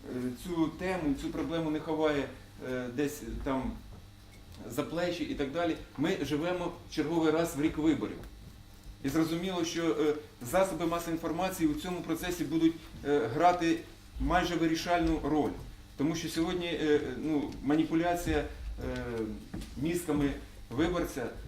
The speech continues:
конкретно відбувається практично на вісімдесят відсотків за рахунок, е,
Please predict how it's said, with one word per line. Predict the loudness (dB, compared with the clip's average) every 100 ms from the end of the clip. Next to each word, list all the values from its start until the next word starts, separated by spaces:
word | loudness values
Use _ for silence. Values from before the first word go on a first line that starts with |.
| -4
конкретно | -4 0 0 0 -2
відбувається | 0 2 2 2 0 0 0 0 -4 -14 -16 -14 -10 -10 -2
практично | -2 -2 -6 -2
на | 0 2 0
вісімдесят | -2 0 0 2 2
відсотків | 0 0 -2 2 0 0
за | -2
рахунок, | -2 0 0 0 0
е, | 0